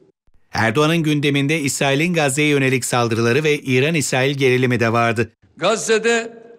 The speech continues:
Speaker 2: akan kanın durması için elimizden geleni yapıyoruz. Mevkidaşlarımla İsrail'in Filistin'de uyguladığı zulüm ve ihtilafın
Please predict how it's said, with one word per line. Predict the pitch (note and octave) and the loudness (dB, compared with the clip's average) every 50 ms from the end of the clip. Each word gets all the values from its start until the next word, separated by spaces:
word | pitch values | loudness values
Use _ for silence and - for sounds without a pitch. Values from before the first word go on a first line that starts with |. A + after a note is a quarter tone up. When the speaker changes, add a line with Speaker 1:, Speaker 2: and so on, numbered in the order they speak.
| - - - | -20 -8 -8
Speaker 2:
akan | F3 - G#3+ A#3 B3 A#3 | -8 -4 -2 -2 -2 -2
kanın | - G3 G#3 G#3+ A3 G#3+ G#3+ G#3 | -2 -2 -2 -2 0 -2 -2 -2
durması | G#3+ G#3 G3+ G#3 G#3+ G#3 G#3 - A3 | -2 -4 -2 -2 -2 -2 -2 -2 -6
için | A3 G3+ - - G3+ F3+ C3 - - - - - _ - - _ _ _ - | -6 -6 -4 -4 -4 -4 -6 -10 -16 -20 -20 -20 _ -20 -20 _ _ _ -6
elimizden | D#3+ F3 G#3 A3 A3 G#3+ F#3+ F3 A3+ A#3 A#3 A3 | -4 -2 0 0 -2 -2 -2 -2 -2 -2 0 0
geleni | G#3+ G#3 G#3 G#3+ G#3+ A3 | 0 0 0 0 0 0
yapıyoruz. | G#3+ G#3 F#3+ - - F#3 E3+ D3+ C3 - - - - - - - - - - - - _ _ _ _ _ _ - | 0 0 0 -2 -2 -4 -4 -4 -6 -10 -16 -18 -20 -20 -20 -20 -20 -20 -20 -20 -20 _ _ _ _ _ _ -10
Mevkidaşlarımla | D3+ F3 G3 F#3 - G#3+ A3+ A3 G3+ G#3+ F#3 C#3+ - G#3 G#3 G#3+ G#3+ G#3+ G#3 G#3 G#3 G3+ G#3 - - - - - - - - - - - - - _ - | -4 -4 -4 -4 -4 -6 -4 -2 -2 -2 -2 -2 -4 -4 -2 -2 -2 -2 0 0 0 -2 -2 -8 -16 -20 -20 -20 -20 -20 -20 -20 -20 -20 -20 -20 _ -10
İsrail'in | - - - F#3 A#3+ B3 A#3+ A#3 A3 G#3+ G#3+ A3 G3+ D#3+ A#2+ - - - - - - - - _ _ - | -10 -8 -4 -2 0 0 0 0 0 0 0 -2 -2 -4 -6 -12 -16 -20 -20 -20 -20 -20 -20 _ _ -14
Filistin'de | - F3+ A3+ C4 B3+ B3+ - - G#3 G#3+ G#3 G#3+ | -10 -6 -4 -4 -4 -4 -6 -6 -4 -4 0 0
uyguladığı | G#3+ G#3+ G#3 G#3 G3+ G3 G#3+ G#3 G#3 G#3 F3 G3 A3 G#3+ G3 | 0 0 0 -2 -2 -4 -2 0 -2 -2 -2 -2 -4 -2 -2
zulüm | D#3+ - G#3 G#3 G#3 F#3+ C3+ A2 - - - - - - - - - - _ - | -2 -2 0 0 0 -2 -2 -6 -12 -16 -20 -20 -20 -20 -20 -20 -20 -20 _ -16
ve | B2+ D#3 G#3 A3 A3 G#3+ G#3 G#3+ - - - - - - - - - _ - | -4 -2 0 0 0 -2 -4 -8 -12 -18 -20 -20 -20 -20 -20 -20 -20 _ -14
ihtilafın | D3+ B2+ - - G3 G#3 G#3+ G#3+ G#3+ G#3 - - A3 B3 B3+ B3 A3 - - - | -14 -14 -10 -8 -4 -2 0 2 2 0 0 0 0 0 0 0 -2 -6 -10 -16